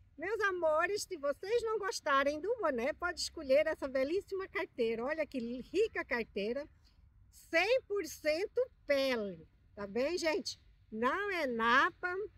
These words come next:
ah, não é falsificada, é mesmo pele, couro, ok? Vou apresentar por dentro. Olha que rica carteira.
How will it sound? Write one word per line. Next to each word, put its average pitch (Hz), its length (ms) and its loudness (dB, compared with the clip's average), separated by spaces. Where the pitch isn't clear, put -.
ah, 262 280 6
não 330 320 0
é 370 160 0
falsificada, 277 920 0
é 277 120 -2
mesmo 339 460 -2
pele, 220 560 0
couro, 262 640 0
ok? 285 500 0
Vou 277 180 0
apresentar 285 680 2
por 392 240 -2
dentro. 262 500 0
Olha 311 280 0
que 320 160 -10
rica 349 380 -2
carteira. 247 720 -2